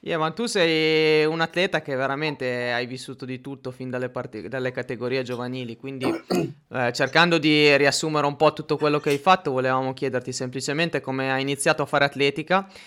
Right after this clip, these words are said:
e quali sono i tuoi bei ricordi delle categorie giovanili per quanto riguarda le tue nazionali o da allievi o da junior, eh, quali ricordi hai più piacevoli di queste categorie da giovane?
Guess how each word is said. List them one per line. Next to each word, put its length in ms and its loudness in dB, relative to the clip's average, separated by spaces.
e 520 6
quali 220 2
sono 180 0
i 60 0
tuoi 160 2
bei 220 4
ricordi 420 2
delle 180 2
categorie 520 0
giovanili 540 -2
per 160 -6
quanto 260 -4
riguarda 480 0
le 100 0
tue 160 -4
nazionali 720 0
o 80 0
da 120 0
allievi 340 2
o 40 -2
da 120 -2
junior, 480 -2
eh, 840 -4
quali 200 2
ricordi 440 0
hai 360 2
più 140 -8
piacevoli 480 -2
di 140 -8
queste 260 -8
categorie 560 -6
da 120 -8
giovane? 460 -10